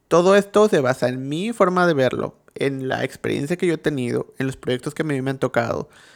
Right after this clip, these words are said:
en las oportunidades, fallos, errores, aciertos que he tenido a lo largo de todos los años. No quiere decir que sea la verdad, pero así me ha pasado, así lo veo y se los quiero compartir. El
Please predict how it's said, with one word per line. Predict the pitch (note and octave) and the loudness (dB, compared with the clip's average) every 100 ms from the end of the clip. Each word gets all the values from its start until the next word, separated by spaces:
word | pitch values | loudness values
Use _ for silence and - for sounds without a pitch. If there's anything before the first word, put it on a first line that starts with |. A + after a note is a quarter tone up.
| _ _ | _ _
en | - C3 | -4 0
las | B2 A#2+ C3 | 2 2 0
oportunidades, | C3 C3 C3+ C3+ C3+ C#3+ D3 D3 D3 - - _ _ _ - | -6 -6 -4 -2 2 2 4 2 0 -4 -20 _ _ _ -12
fallos, | - C3 C#3 C#3 C#3+ C#3 | 2 4 6 4 0 0
errores, | - C3 C3 C3+ C3+ C3 | -2 -2 2 4 4 2
aciertos | B2+ - C3+ C3 C3 | -2 -2 -2 -2 -4
que | C3+ | -4
he | |
tenido | C3+ C3 C3 | -2 -2 0
a | |
lo | C3+ | 0
largo | A#2+ A#2+ C3 | 0 0 0
de | |
todos | B2+ A#2 C3 | 0 -2 0
los | D3 | 2
años. | G#3 G#3+ - - _ _ _ _ _ | 2 0 -8 -20 _ _ _ _ _
No | - - - | -14 -12 -4
quiere | C#3 | -2
decir | D3+ | -2
que | F#3 | 0
sea | F3 | 2
la | E3 | 2
verdad, | F#3 G3 G3 - _ _ _ _ | 2 0 -2 -6 _ _ _ _
pero | - F#3 | 0 0
así | F3 | 0
me | C#3 | -2
ha | B2 | -2
pasado, | C#3 D3+ D#3+ - | 2 4 4 2
así | C#3+ - | 0 0
lo | C3 B2 | 0 2
veo | D#3 - | 2 0
y | - F#3 | -6 -6
se | - B2 | -4 -6
los | - | -6
quiero | - - | -8 -8
compartir. | - - - - _ _ _ _ _ _ _ _ _ _ _ _ _ _ _ _ _ _ _ _ _ _ _ _ _ _ _ _ _ _ _ _ _ _ _ - | -10 -18 -20 -20 _ _ _ _ _ _ _ _ _ _ _ _ _ _ _ _ _ _ _ _ _ _ _ _ _ _ _ _ _ _ _ _ _ _ _ 0
El | D#3+ D#3 D3 | 4 4 2